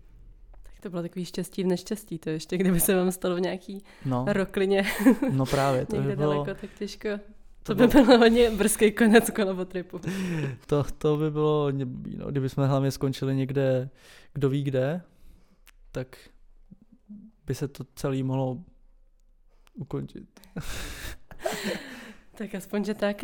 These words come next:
Speaker 1: No a když dáme teda problémy jakoby na místě stranou, tak co
Speaker 2: Mhm.
Speaker 1: zpětně bereš jako ne-, nějakou největší výzvu,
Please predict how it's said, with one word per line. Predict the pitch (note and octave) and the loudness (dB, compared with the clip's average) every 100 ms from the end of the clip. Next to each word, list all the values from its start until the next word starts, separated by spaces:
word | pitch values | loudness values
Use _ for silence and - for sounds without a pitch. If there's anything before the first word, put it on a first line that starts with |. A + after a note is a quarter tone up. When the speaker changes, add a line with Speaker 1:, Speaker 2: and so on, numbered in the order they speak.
| - | -4
Speaker 1:
No | A3 G#3 | -2 0
a | G#3 G#3 G#3 - | 2 2 0 -4
když | F#3 F3+ G3 | -6 -2 2
dáme | G3+ G#3 G#3+ | 4 4 2
teda | G#3 G3+ | 2 0
problémy | G3+ F#3+ F#3+ F#3+ F3+ | 0 0 0 0 0
jakoby | F3+ E3 E3 | -2 -4 -2
na | C#3 | -2
místě | D3+ E3 - F#3 | -4 -8 -10 -10
stranou, | - E3 D#3+ E3 | -6 -4 -2 -4
tak | F3 - | -6 -6
co | D3 | -4
Speaker 2:
Mhm. | C#3 | -2
Speaker 1:
zpětně | C3+ F3 G3 | -2 -2 -2
bereš | F#3+ F#3 - | 0 -2 -4
jako | F#3 F3+ | -6 -2
ne-, | F3 D#3+ | -2 -2
nějakou | F3+ E3 F3+ | -4 -4 -2
největší | F3 E3 E3+ - - E3 E3+ - _ _ _ | -2 0 -4 -6 -8 -6 -8 -12 _ _ _
výzvu, | D#3 E3 E3 E3 E3+ E3+ E3 | -8 -6 -6 -4 -2 -4 -4